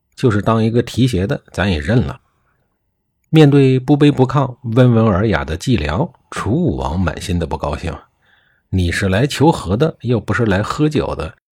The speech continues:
竟然还敢这么硬气！”三个字儿，“不答应。”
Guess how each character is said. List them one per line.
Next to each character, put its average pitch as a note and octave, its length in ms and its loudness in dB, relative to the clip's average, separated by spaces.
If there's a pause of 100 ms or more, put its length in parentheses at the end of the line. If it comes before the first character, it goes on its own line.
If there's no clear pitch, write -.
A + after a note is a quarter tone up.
(180)
竟 B2+ 180 2
然 A#2+ 140 2
还 A2+ 100 0
敢 F2 200 -4
这 A2 120 -4
么 A#2 120 2
硬 C#3+ 320 0
气！” - 320 -14 (500)
三 F2 240 -2
个 E2+ 80 -2
字 E2+ 80 -4
儿 D2 140 -8 (100)
，“不 F2 80 -2
答 C#3+ 220 -6
应。” - 120 -6